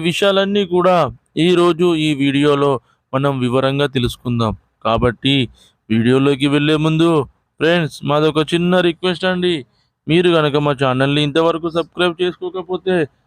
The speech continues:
వెంటనే సబ్స్క్రైబ్ చేసుకోండి. అలాగే పక్కనే ఉన్న గంట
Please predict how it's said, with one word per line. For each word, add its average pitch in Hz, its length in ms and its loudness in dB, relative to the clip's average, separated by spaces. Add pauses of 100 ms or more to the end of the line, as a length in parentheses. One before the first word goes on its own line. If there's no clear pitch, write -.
(160)
వెంటనే 156 400 0 (100)
సబ్స్క్రైబ్ 175 440 -2
చేసుకోండి. 175 540 2 (500)
అలాగే 156 480 2 (440)
పక్కనే 175 460 -2
ఉన్న 147 140 -2 (100)
గంట 135 200 0